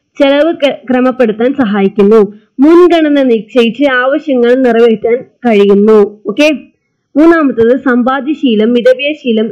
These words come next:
എന്നിവയുടെ ആവശ്യകത തിരിച്ചറിയുവാൻ സാധിക്കുന്നു. ഓക്കെ, ഫാമിലി ബജറ്റ് നമുക്ക് നോക്കാം. അതുപോലെ ഫാമിലി ബ-, ബജറ്റ് നമ്മൾ ഡിസ്കസ് ചെയ്തു. അതേപോലെ പ്രധാനപ്പെട്ട ഒന്നാണ് പ്രവർത്തന ബജറ്റ്.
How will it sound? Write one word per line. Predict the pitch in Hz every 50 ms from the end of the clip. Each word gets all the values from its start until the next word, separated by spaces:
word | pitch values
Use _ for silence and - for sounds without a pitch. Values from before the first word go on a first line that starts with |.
| 233
എന്നിവയുടെ | 254 269 277 269 262 233 214 208 226
ആവശ്യകത | 240 233 233 - - - 285 - 294 247 214 214 196 220
തിരിച്ചറിയുവാൻ | 226 - 240 208 233 233 - 269 233 214 208 208 220 240 269
സാധിക്കുന്നു. | 262 269 214 185 196 196 214 196 190 190 - _ _ _ _ _ _ _ _ _ _ _ _ _ -
ഓക്കെ, | - - 247 254 240 247 220 202 185 190 202 - _ _ _ _ _ _ _ 285
ഫാമിലി | 277 269 277 277 269 247 214 214
ബജറ്റ് | 214 240 - - - 208 - - _ _ _ _ _ _ _ _ _ _ _ _ _ _ _ _ _ _ _ _ _ _ _ _ _ _ _ _ _ _ _ - _ _ _ _ _ _ _ _ _ _ 269
നമുക്ക് | 320 339 330 320 330 320 302 285
നോക്കാം. | 269 254 269 262 262 269
അതുപോലെ | 294 285 339 320 339 302 277
ഫാമിലി | - 330 302 311 330 349 370
ബ-, | 349 277 349 311 - -
ബജറ്റ് | 262 247 208 277 277 - -
നമ്മൾ | 277 285 262 247 233 226 240 302 349 - - _ _ _ _ _ _ - 254
ഡിസ്കസ് | 294 - - - 285 262 - 233
ചെയ്തു. | 196 196 - - - - _ _ _ _ _ 285
അതേപോലെ | 302 302 339 381 381 269 294 262 254 277
പ്രധാനപ്പെട്ട | 262 277 247 - 240 240 233 240 226 247 240 247
ഒന്നാണ് | 240 226 220 208 208 202 233
പ്രവർത്തന | 254 - - 262 262 254 269 269 262 - _ - 269 254
ബജറ്റ്. | 220 190 - - - _ _ _